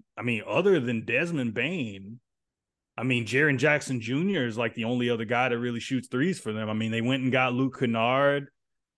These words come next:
Um, that they, you know, you kinda wanna lock up your shooters, but it, it's just interesting to me that, you know, that, that two seventy was the number on the extension.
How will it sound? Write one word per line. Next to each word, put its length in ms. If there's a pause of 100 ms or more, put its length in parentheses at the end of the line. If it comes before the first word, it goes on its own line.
(140)
Um, 560 (640)
that 340 (160)
they, 360 (100)
you 140
know, 360 (140)
you 160
kinda 180
wanna 200
lock 300
up 200
your 100
shooters, 560
but 280 (840)
it, 220
it's 140
just 200
interesting 500
to 60
me 340
that, 220 (240)
you 120
know, 260
that, 160 (180)
that 220 (260)
two 240
seventy 640
was 180
the 100
number 460
on 140
the 120
extension. 640